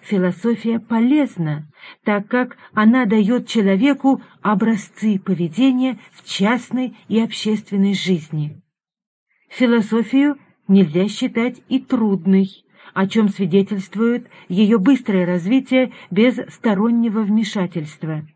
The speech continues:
Нетрудно заключить, сколь велики будут успехи науки. В протрептике философия трактуется как знание вообще, если она получит поддержку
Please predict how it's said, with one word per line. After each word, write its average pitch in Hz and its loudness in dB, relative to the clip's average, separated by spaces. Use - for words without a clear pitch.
Нетрудно 226 2
заключить, 269 -2
сколь 220 0
велики 185 2
будут 202 0
успехи 190 -2
науки. 170 0
В - -20
протрептике 185 -2
философия 190 0
трактуется 247 -2
как 269 -2
знание 185 0
вообще, 254 -2
если 214 0
она 190 4
получит 196 0
поддержку 226 -2